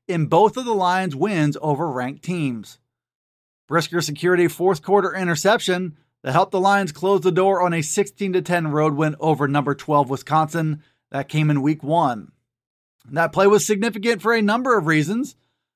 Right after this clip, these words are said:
but especially as it came with Brisker hobbling through four painful quarters. On Saturday against Auburn, Brisker was a do-it-all force who saved his best plays for last. When Auburn went for it on fourth and goal late in the fourth quarter,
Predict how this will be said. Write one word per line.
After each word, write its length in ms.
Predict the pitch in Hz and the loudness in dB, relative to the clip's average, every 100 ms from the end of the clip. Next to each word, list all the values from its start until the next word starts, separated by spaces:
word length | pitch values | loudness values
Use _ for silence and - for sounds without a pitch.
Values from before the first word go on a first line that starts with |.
| - | -4
but 100 | 165 | 0
especially 440 | 160 190 220 233 | 0 2 0 2
as 100 | 214 | 0
it 80 | 190 | 0
came 240 | 180 190 190 | -2 -2 -2
with 140 | 151 | -2
Brisker 340 | 170 175 175 | -2 -4 -4
hobbling 560 | 156 - 165 190 214 208 | -4 2 4 4 2 -2
through 240 | - 208 | -4 -6
four 400 | 180 - 156 202 | -6 -6 -4 -4
painful 480 | 202 143 143 151 190 | -4 -4 -4 -4 -6
quarters. 680 | 185 208 202 143 69 - - _ _ _ _ _ _ _ _ - | -6 -2 -2 -2 -8 -14 -20 _ _ _ _ _ _ _ _ -6
On 140 | 156 | -4
Saturday 480 | 151 175 220 233 170 | 0 2 4 4 2
against 260 | 151 151 | 2 0
Auburn, 580 | 156 226 196 165 165 156 _ _ _ - | 2 2 2 2 0 -4 _ _ _ -2
Brisker 340 | 170 - 196 | -2 0 2
was 160 | 196 185 | 4 4
a 100 | 185 | 4
do-it-all 560 | 151 185 208 202 202 | 4 4 6 6 4
force 440 | 196 208 202 165 165 | 4 4 4 2 -2
who 80 | |
saved 340 | 151 160 165 156 | -2 -2 -2 -2
his 140 | 165 | -4
best 320 | 110 160 156 | 0 0 0
plays 320 | - 175 175 170 | -4 0 0 -2
for 180 | 185 | -4
last. 580 | 175 196 151 - - - _ _ _ _ _ _ | 0 4 2 0 -10 -20 _ _ _ _ _ _
When 160 | - 151 | -6 2
Auburn 340 | 156 170 170 | 4 4 2
went 200 | 160 180 | 0 -2
for 180 | 151 190 | 0 0
it 60 | 185 | 2
on 160 | 175 | 2
fourth 320 | 156 185 202 190 | 0 0 0 0
and 120 | 180 | 0
goal 240 | 202 202 | 2 2
late 240 | 165 208 214 | 2 -2 -2
in 140 | 190 | -6
the 80 | 160 | -4
fourth 260 | 175 160 | -4 -4
quarter, 460 | - 208 220 214 160 | 0 2 2 0 -4